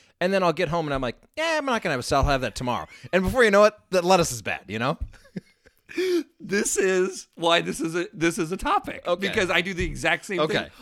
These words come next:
Speaker 2: My wife and I do the exact same thing, and we hate throwing away
Speaker 1: I do too.
Speaker 2: food, especially when you have kids. Like, it, that's like a cardinal sin.
Speaker 1: Absolutely.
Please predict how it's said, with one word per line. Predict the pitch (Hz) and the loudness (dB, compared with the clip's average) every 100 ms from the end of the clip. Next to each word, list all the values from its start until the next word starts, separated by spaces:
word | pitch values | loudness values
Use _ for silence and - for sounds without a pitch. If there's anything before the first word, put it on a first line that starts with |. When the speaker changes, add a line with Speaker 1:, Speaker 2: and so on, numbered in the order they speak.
| - | -6
Speaker 2:
My | 311 | -2
wife | 277 277 - | 2 2 0
and | 196 | -2
I | 160 | -4
do | 151 | -2
the | 147 | -2
exact | 139 123 147 | -4 -6 -8
same | 165 143 | -8 -10
thing, | 156 - - | -10 -14 -12
and | 214 226 | -10 -8
we | 294 214 | -6 -4
hate | 220 370 - | -4 -4 -6
throwing | 175 160 143 | -6 -6 -4
away | 131 120 113 117 160 | -6 -4 -4 -4 -2
Speaker 1:
I | 160 | 0
do | |
too. | 156 170 254 | 0 2 2
Speaker 2:
food, | 294 269 - | 0 -6 -8
especially | - 294 285 | -6 -4 -4
when | 226 | -4
you | 190 | -4
have | 170 | -4
kids. | - 262 240 175 143 | -8 -2 -2 -2 -6
Like, | 214 185 - | -4 -6 -6
it, | 202 _ | -12 _
that's | 196 208 | -12 -12
like | 202 | -12
a | 165 | -12
cardinal | - 220 196 190 | -8 -8 -6 -10
sin. | - 208 202 165 | -10 -10 -10 -8
Speaker 1:
Absolutely. | 214 - 123 85 | -8 -8 -8 -10